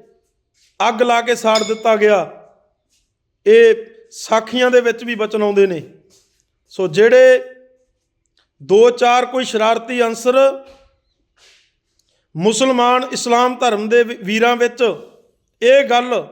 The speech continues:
ਲੈ ਕੇ ਜਾਣਾ ਚਾਹੁੰਦੇ ਆ ਵੀ ਭਾਈ ਮਨਪ੍ਰੀਤ ਸਿੰਘ ਖਾਲਸਾ ਪਖੰਡ ਭਜਾਓ, ਪੰਜਾਬ ਬਚਾਓ ਦੀ ਮੁਹਿੰਮ ਦੇ ਜਿਹੜੇ ਇੰਚਾਰਜ ਨੇ ਜਾਂ ਉਹਨਾਂ ਦੇ ਜਥੇਬੰਦੀ ਦੇ ਬੰਦੇ ਨੇ,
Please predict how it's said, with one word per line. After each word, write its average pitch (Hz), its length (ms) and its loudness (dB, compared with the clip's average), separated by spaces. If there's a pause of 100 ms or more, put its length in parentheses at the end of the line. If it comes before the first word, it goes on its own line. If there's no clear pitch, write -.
(100)
ਲੈ 196 180 0
ਕੇ 240 180 -2
ਜਾਣਾ 233 280 -4
ਚਾਹੁੰਦੇ 247 440 0
ਆ 175 160 -2 (420)
ਵੀ 202 60 -8
ਭਾਈ 208 360 0
ਮਨਪ੍ਰੀਤ 226 460 -6
ਸਿੰਘ 240 240 -6
ਖਾਲਸਾ 226 480 -2
ਪਖੰਡ 226 400 -6
ਭਜਾਓ, 226 300 -4
ਪੰਜਾਬ 220 420 -2
ਬਚਾਓ 226 340 -4
ਦੀ 233 140 -8
ਮੁਹਿੰਮ 220 440 -4
ਦੇ 226 240 0 (220)
ਜਿਹੜੇ 220 280 0
ਇੰਚਾਰਜ 214 560 -2
ਨੇ 262 260 0 (800)
ਜਾਂ 190 100 2
ਉਹਨਾਂ 233 220 -2
ਦੇ 226 120 2
ਜਥੇਬੰਦੀ 240 640 -2
ਦੇ 247 120 2
ਬੰਦੇ 233 300 0
ਨੇ, 269 220 0